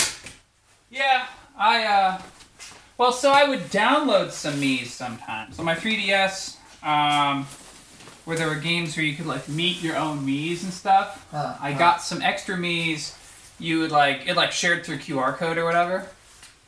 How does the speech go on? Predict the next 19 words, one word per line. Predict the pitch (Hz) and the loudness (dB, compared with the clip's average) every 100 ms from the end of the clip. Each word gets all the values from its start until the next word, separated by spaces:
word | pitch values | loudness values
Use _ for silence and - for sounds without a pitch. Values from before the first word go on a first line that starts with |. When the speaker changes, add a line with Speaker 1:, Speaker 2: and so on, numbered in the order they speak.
| _ _ - | _ _ -12
Speaker 1:
So | 170 | -6
people | 190 180 170 | -4 -2 -2
would | 151 | -4
just | 143 - | -6 -4
post | 151 147 | -4 0
online. | 143 139 143 147 151 156 160 - | 0 0 0 0 -2 -6 -12 -10
There | 170 | -6
was, | 165 156 | -4 -4
like, | 143 | -2
a | 135 | -2
Worf | 135 151 151 - | 0 0 0 -4
Mii | 151 156 156 | -4 -2 -2
and | 139 | -2
a | |
Picard | - - 151 151 151 151 | -6 -2 2 2 2 -6
Mii | 147 151 147 147 - _ _ _ | -6 -4 -6 -8 -16 _ _ _
that | 151 | -8
you | 143 139 | -6 -6
could, | 160 | -10